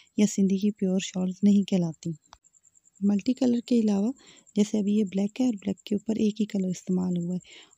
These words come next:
और ये जैसे अभी येलो है, येलो के ऊपर ब्लैक और ब्लैक के बाद जो है उसकी यानी बेस ब्लैक रख के और उसके ऊपर फिर येलो काम हुआ हुआ है। इस तरह भी बलूची या सिंधी शॉलें बनती हैं,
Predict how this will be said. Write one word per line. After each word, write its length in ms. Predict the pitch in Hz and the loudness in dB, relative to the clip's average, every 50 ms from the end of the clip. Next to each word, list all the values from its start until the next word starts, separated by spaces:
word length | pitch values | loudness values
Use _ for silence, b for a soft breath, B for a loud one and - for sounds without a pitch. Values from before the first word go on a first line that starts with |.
| B | B
और 100 | 190 185 | 0 0
ये 220 | 185 185 190 196 180 | 0 0 0 -2 0
जैसे 280 | - 196 - - 202 | -2 -4 -4 -2 -6
अभी 240 | 190 175 185 185 185 | -4 -4 -2 -2 -2
येलो 240 | 190 185 180 202 220 | 0 0 0 0 2
है, 120 | 226 220 208 | 2 2 0
येलो 260 | 196 180 175 180 185 | 0 0 -2 -4 -4
के 140 | - - 190 | -4 -4 -6
ऊपर 260 | 180 _ - 208 208 b b b b b b b b - - | -6 _ -4 -4 -4 b b b b b b b b -2 -2
ब्लैक 300 | 180 160 180 185 202 - _ - - - | 0 0 0 -2 -2 -4 _ -12 -2 0
और 140 | 214 202 185 | 0 0 0
ब्लैक 240 | 170 180 185 185 - _ | 0 -4 -4 -4 -4 _
के 100 | - 196 | -4 -4
बाद 260 | 175 175 175 180 175 | -2 -2 -4 -4 -4
जो 140 | 165 170 180 | -4 -4 -4
है 180 | 165 185 190 202 B B B B B _ - | -2 -2 -4 -4 B B B B B _ -20
उसकी 220 | - - 214 208 | -8 -2 0 2
यानी 180 | 208 202 202 196 | 2 4 2 2
बेस 420 | 190 175 - 175 185 196 185 - - - | 0 -2 -2 0 0 0 -2 -4 -4 -2
ब्लैक 160 | 185 190 - - 202 | -2 -2 -2 -4 -6
रख 100 | 196 - _ - | -6 -6 _ -2
के 80 | 208 | 0
और 120 | 208 202 190 | 0 0 0
उसके 260 | - - _ - 190 | -2 -6 _ -4 -4
ऊपर 200 | 180 - 208 196 | -2 -2 -4 -6
फिर 220 | - - - 196 | -4 -2 -2 0
येलो 280 | 196 185 185 175 170 170 | 0 2 0 0 -2 -2
काम 280 | 160 - 175 175 175 175 | -4 -4 -4 -2 -2 -2
हुआ 220 | 175 175 180 180 | -2 -2 -4 -4
हुआ 80 | 180 180 | -4 -6
है। 60 | 180 - B B B B B B | -8 -10 B B B B B B
इस 160 | 247 220 - - | 0 0 2 2
तरह 160 | 226 220 214 | 0 0 2
भी 180 | 208 220 233 226 | 2 2 2 2
बलूची 480 | 214 208 185 185 180 - - 220 220 | 0 0 0 0 -2 -4 -4 -2 0
या 60 | 226 208 | 0 0
सिंधी 300 | - - 185 180 196 190 | 0 -2 -4 -2 -4 -6
शॉलें 380 | - - 196 185 190 202 202 | -4 -2 -2 0 0 2 2
बनती 380 | 196 190 180 170 - - 185 | 2 2 0 0 -2 -4 -4
हैं, 60 | 180 | -4